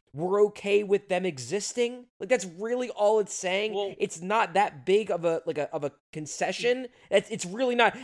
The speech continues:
Speaker 1: And for him to still be like, "Nah," it shows how little he really cares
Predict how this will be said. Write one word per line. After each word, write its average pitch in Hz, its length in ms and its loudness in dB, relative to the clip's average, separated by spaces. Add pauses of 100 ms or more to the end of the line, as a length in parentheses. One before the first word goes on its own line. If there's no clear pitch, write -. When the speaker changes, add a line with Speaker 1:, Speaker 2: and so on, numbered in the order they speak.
(100)
Speaker 1:
And 196 180 2
for 226 140 6
him 269 220 2
to 247 100 -2
still 233 220 2
be 220 120 -6
like, 180 200 4
"Nah," 151 640 2 (260)
it 185 180 4
shows 220 360 0
how 190 180 4
little 175 500 0
he 190 240 -6
really 160 380 -6
cares 165 580 -4